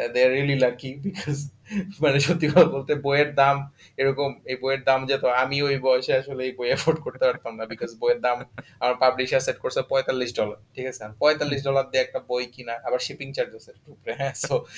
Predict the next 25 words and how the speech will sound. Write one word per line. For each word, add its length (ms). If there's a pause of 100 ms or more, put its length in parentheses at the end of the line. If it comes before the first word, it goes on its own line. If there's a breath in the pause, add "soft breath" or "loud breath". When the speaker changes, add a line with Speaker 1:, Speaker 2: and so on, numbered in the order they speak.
Speaker 1:
<laughs> 260
মানে, 300
এটা 280
আসলে 300
তখন 300
স্টুডেন্ট 340
থাকা 160
অবস্থায় 280
আমার 140
জন্য 200
ডিফিকাল্ট 360
হতো। 180 (600 loud breath)
So, 120
but 160
then 140
Speaker 2:
হুম। 20
Speaker 1:
again, 160
এটার 240
উপর 160
আমার 220
হাত 200
নাই, 200
এটা 160
পাবলিশার 420
আছে। 220